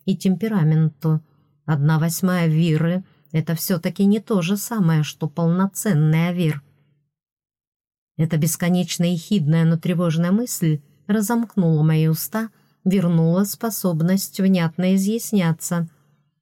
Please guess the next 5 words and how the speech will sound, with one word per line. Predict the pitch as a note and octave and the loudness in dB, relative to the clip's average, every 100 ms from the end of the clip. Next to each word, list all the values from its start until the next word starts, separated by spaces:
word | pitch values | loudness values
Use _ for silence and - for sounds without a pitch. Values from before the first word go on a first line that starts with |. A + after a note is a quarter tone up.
| _ _ _ - | _ _ _ -2
«Дел», | A#3 B3 A3+ F#3 F3 - _ _ _ _ _ F3+ | 0 2 2 2 0 -8 _ _ _ _ _ -4
пробормотала | F3 F3+ F3+ F3+ E3+ D#3+ E3 | 0 0 0 0 0 2 2
я, | F3+ A3 | 0 -2
тщетно | - - F3 E3 D#3 | -4 -4 -4 -2 -2
пытаясь | D#3+ - F3 F#3 - | -2 -2 0 -2 -4